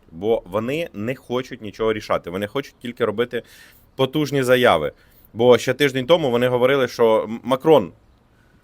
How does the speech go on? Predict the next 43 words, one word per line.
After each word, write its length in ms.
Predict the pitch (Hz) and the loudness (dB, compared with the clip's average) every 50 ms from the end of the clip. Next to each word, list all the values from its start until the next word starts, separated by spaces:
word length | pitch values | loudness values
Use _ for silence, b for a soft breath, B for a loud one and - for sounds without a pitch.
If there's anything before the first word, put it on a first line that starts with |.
| _ - | _ -6
менше 340 | 147 170 185 190 - - | -4 -2 -2 -4 -4 -8
тижня 320 | 160 - 170 165 135 135 113 | -6 -4 -4 -2 -2 -2 -4
пройшло, 280 | - 127 120 - 113 | -4 -6 -6 -6 -4
Макрон 320 | 107 117 117 - 165 165 147 | -4 -4 -2 -2 -2 0 0
говорив, 300 | 135 127 139 156 - - | 0 0 0 0 -2 -2
що 120 | - 131 | -4 -6
він 180 | 123 135 139 131 | -6 -6 -6 -8
сам 440 | - - 139 131 131 117 95 80 b b b b b b - | -6 -4 -2 0 0 0 -2 -6 b b b b b b -6
бере 280 | 95 113 120 127 127 | -2 0 0 0 0
на 120 | 113 107 104 | -2 -4 -4
себе 280 | - 131 123 110 107 | -4 -4 -4 -4 -6
всю 240 | - - - 143 131 | -10 -10 -8 -8 -8
відповідальність 680 | 127 - - 110 104 95 101 113 139 131 104 76 - b b b b b _ | -8 -8 -10 -10 -6 -4 -2 -2 -2 -4 -6 -12 -18 b b b b b _
за 260 | 87 87 117 117 107 - | -4 -2 -2 -2 -2 -2
безпеку 460 | 95 110 107 - - 127 120 - 117 | -6 -8 -6 -2 -2 -2 -2 -2 -6
в 40 | 98 | -6
Європі 540 | 101 107 98 104 120 139 156 - - 85 - b b b b b _ | -6 -4 -4 -2 0 0 -2 -2 -4 -10 -10 b b b b b _
і 120 | - 120 117 | -10 -8 -2
за 220 | 110 123 113 - - | 0 0 0 0 -2
мир 340 | 110 113 131 139 139 - - | -4 -2 -2 -2 -2 -4 -6
в 100 | 101 107 | -10 -12
Україні. 540 | 113 - - 120 120 110 101 85 78 73 - _ _ | -12 -8 -6 -6 -6 -6 -6 -8 -10 -12 -16 _ _
Після 260 | 131 127 - - 135 | -16 -10 -8 -8 -6
цього 500 | - - 180 156 143 131 120 110 107 110 | -4 -2 -2 0 2 2 0 0 -2 -6
він 140 | 107 113 110 | -8 -10 -8
поїхав 320 | - 123 123 120 - 113 | -6 -6 -6 -4 -6 -8
в 60 | - | -8
Штати 340 | - - 143 139 135 - 107 | -4 -2 0 0 0 -2 -4
і 40 | 98 | -4
бачимо, 380 | 98 113 117 113 - 104 98 | -2 -2 -2 -4 -6 -12 -12
що 140 | - - 98 | -12 -12 -10
вони 220 | 90 101 117 131 127 | -8 -6 -6 -6 -6
щось, 260 | 131 - 131 127 123 | -6 -8 -8 -8 -10
якийсь 220 | 110 - - - | -14 -18 -18 -14
там 140 | - 113 104 | -12 -12 -8
план 260 | - - 104 92 82 | -4 -2 -2 -2 -2
вже 120 | 76 82 82 | -4 -8 -8
готують. 420 | 78 78 - - 78 73 69 64 b b b b b b b b b b | -8 -10 -12 -12 -12 -14 -14 -16 b b b b b b b b b b
Тобто 260 | - 107 92 - 120 123 | -6 -6 -4 -4 -2 -2
рівень 240 | 135 139 135 127 | -2 -2 -2 -4
потужності 520 | 120 123 - 151 147 127 135 127 - - 120 | -6 -6 -4 -4 -4 -4 -4 -6 -6 -6 -6
трошки 460 | - - 127 131 - - 131 127 - - | -2 0 0 0 0 -2 -2 -2 -2 -4
знижено. 640 | 101 95 107 135 147 147 117 87 87 78 73 62 | -6 -6 -2 0 2 2 2 0 -2 -4 -6 -8